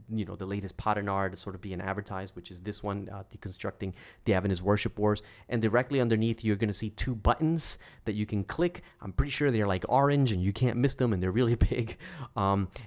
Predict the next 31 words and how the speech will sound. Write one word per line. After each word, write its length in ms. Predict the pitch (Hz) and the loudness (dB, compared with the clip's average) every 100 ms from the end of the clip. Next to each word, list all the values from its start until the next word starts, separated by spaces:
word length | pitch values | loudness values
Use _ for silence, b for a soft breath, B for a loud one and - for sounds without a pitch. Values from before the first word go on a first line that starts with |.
| _ | _
and 140 | 123 107 | -2 0
this 160 | 139 | 0
one 120 | 147 123 | 0 0
is 100 | 117 | 0
gonna 120 | 113 | 0
be 80 | 107 | -2
titled 460 | 113 110 104 98 | 0 2 0 4
Bonus 320 | 110 110 110 - | 4 6 2 -2
Episode 520 | 113 - - 101 92 | -4 -2 0 -2 -2
Two 280 | - 104 98 92 | -6 -4 -4 -6
Resources. 840 | 92 95 - 95 90 - 92 - B B | -6 -4 -4 -4 -4 -6 -6 -8 B B
So 100 | - | 0
you 100 | 104 | 0
just 200 | 113 - | 0 -2
click 180 | 131 120 | -2 2
on 140 | 110 | 2
that 260 | 107 113 - B B | 4 2 0 B B
and 100 | 107 | -6
it 80 | 98 | -4
will 100 | 104 | -4
take 280 | 110 104 107 | -6 -8 -8
you 60 | |
to 120 | 101 101 | -6 -4
the 100 | 92 | -2
link 320 | 95 95 - | 0 -2 -2
where 120 | 98 | -4
you 140 | 98 | -4
can 180 | 95 98 | -4 -4
get 240 | 95 92 - | -2 -4 -4
all 220 | 101 101 | 0 0
the 260 | 104 95 | 0 -6